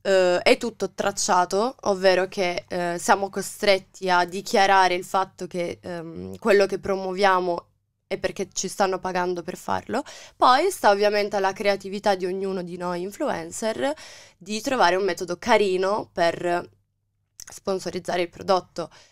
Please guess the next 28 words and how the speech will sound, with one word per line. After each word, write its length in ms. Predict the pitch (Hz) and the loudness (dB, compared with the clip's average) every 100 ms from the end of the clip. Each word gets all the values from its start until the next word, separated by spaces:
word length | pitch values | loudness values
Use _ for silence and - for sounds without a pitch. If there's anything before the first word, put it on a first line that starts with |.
| _ | _
come 280 | - 220 196 | 2 2 4
in 100 | 196 | 0
T 140 | 196 226 | -2 -4
V, 400 | 196 208 220 - | 2 4 4 2
quando, 580 | 208 180 180 165 165 - _ _ | 2 2 2 0 -2 -12 _ _
eh, 200 | - 175 | -8 -6
vedi 520 | 165 208 196 180 180 | 6 8 8 6 0
un, 160 | 175 170 - | -2 -4 -14
un 180 | 185 175 175 | -8 -8 2
palese 460 | 202 180 180 180 | 4 4 2 0
marchio 520 | 180 196 185 180 - 190 | 0 4 4 2 -4 -4
messo 340 | 180 - 202 | -4 -4 -2
lì 100 | 196 | 2
apposta, 840 | 208 - 175 180 - - 190 208 233 - - - - _ _ _ _ _ _ | 0 0 -2 -2 -6 0 4 4 0 -14 -20 -20 -20 _ _ _ _ _ _
capisci 480 | 202 196 190 - 180 | -6 -2 -2 -2 -2
se 140 | 202 | 2
la 120 | 175 | 2
pubblicità 440 | 180 175 185 - 190 | 0 -4 -6 0 0
è 60 | |
fatta 320 | 185 180 190 | 0 -4 -2
bene 260 | 185 185 175 | 0 0 -2
o 60 | 160 | -6
fatta 340 | 185 - 220 | -8 2 2
male 480 | 208 180 180 196 196 | 4 2 4 4 4
dal 220 | 180 175 | 4 4
modo 320 | 185 170 175 | 0 -2 -2
in 160 | 196 202 | -2 -4
cui 600 | - 175 170 180 175 | -12 -8 -2 -2 -2